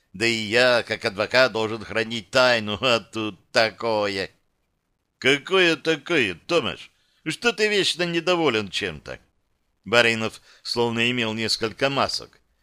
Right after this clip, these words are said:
В общении с Демьяном Петровичем он был всегда подчеркнуто вежлив и обращался только на «вы»,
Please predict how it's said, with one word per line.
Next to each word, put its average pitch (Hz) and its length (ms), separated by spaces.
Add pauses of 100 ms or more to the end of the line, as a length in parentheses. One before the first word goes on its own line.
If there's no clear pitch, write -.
(340)
В 104 60
общении 143 520
с 117 80
Демьяном 131 480
Петровичем 127 580
он 117 140
был 113 160
всегда 110 480 (240)
подчеркнуто 110 840
вежлив 113 640 (200)
и 98 100
обращался 110 580
только 101 600
на 95 140
«вы», 107 260